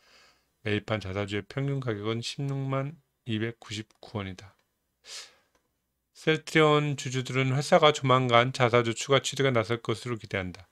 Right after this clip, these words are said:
실제 셀트리온 측은 앞서 홈페이지를 통해 향후 시장 안정화를 위해 필요할 경우 추가적인 자사주 매입을 고려할 계획이라고 밝힌 바 있다.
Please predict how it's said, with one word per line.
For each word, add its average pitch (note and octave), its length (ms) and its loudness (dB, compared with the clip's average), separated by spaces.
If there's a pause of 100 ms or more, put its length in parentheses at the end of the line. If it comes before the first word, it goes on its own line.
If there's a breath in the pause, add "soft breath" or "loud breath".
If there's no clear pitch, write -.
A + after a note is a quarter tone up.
(420 soft breath)
실제 - 300 -4
셀트리온 C#3 520 -2
측은 B2+ 320 -4
앞서 A2+ 340 -2
홈페이지를 C#3+ 600 -2
통해 A#2+ 340 -2 (480 soft breath)
향후 C#3 240 2
시장 D3 300 6
안정화를 B2+ 560 2 (500)
위해 G#2+ 300 0
필요할 C#3+ 440 4 (140)
경우 A2+ 400 -2
추가적인 C3+ 640 -2
자사주 A#2+ 560 2
매입을 A2+ 520 4
고려할 A#2 360 4
계획이라고 A2+ 420 -2
밝힌 - 380 -12
바 F#2 80 -8
있다. - 320 -18